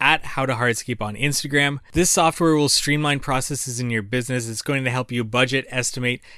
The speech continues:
ensure that you are making profit on projects throughout the year, and help you adjust throughout the year. We're also going to be continuously improving this software to include more and more features,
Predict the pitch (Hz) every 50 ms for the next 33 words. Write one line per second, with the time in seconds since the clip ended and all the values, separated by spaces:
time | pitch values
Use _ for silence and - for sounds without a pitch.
0 | - - 139 131 123 - - - - - - 180 180 180 180 175 160 151 151 147
1 | 143 151 147 139 131 127 135 139 - - 156 143 127 - - 139 127 135 135 -
2 | 156 143 - - 127 127 127 - - - - 131 127 131 127 135 135 - - -
3 | - 135 131 127 127 - - 117 113 120 139 151 165 170 170 165 - - - 131
4 | 147 170 175 - 214 226 208 165 127 - - 147 131 120 - - - - - -
5 | - - 135 131 131 131 127 - - 123 113 110 104 95 87 95 - - - _
6 | - 135 143 131 156 165 165 - 196 175 175 180 175 175 160 170 175 170 170 175
7 | 180 - - 143 - - 139 - - - 185 185 196 202 208 190 - - 208 214
8 | 165 165 156 - - - - 156 160 165 160 175 165 156 - 117 127 127 139 139
9 | - - - 139 127 131 - - 139 135 127 - 127 120 113 - - - 151 156
10 | 160 151 143 - - - - _ 120 120 127 143 156 165 165 156 147 131 131 131
11 | 135 135 135 - - - - - 131 120 - - 135 127 123 123 - - - -